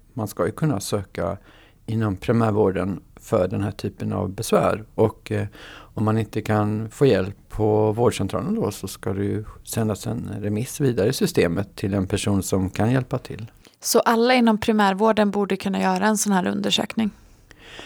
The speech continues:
Speaker 1: Ja, det utgår jag egentligen från att, att, eh,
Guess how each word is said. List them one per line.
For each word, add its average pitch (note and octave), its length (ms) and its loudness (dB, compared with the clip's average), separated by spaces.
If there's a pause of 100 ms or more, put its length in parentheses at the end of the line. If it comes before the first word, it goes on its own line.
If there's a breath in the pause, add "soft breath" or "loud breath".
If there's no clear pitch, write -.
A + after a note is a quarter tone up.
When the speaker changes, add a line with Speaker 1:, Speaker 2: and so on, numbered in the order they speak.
(180 loud breath)
Speaker 1:
Ja, A2 580 6 (420)
det F#2 220 4
utgår G#2+ 440 0
jag C3 120 4
egentligen G2+ 400 0
från F#2 400 -4
att, - 500 -10
att, - 360 -12
eh, F#2+ 320 -4